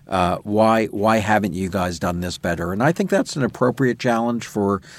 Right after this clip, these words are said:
both the V A and the leaders of D O D to, in the future, figure out ways, particularly as,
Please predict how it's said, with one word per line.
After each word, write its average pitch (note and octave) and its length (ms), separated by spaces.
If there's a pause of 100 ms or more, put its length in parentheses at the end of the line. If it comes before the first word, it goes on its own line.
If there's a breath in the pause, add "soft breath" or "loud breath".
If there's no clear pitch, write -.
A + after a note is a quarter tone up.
(240 loud breath)
both A2 240
the G#2+ 100
V G#2 220
A G#2+ 160
and G2+ 240
the F#2+ 60
leaders G2 400
of F2+ 80
D G2+ 200
O G2 120
D G2 400 (460 loud breath)
to, F#2+ 300
in G#2+ 160
the G#2 80
future, C3 480
figure C3+ 480
out G#2+ 200
ways, G#2 440
particularly A2+ 720
as, F#2+ 320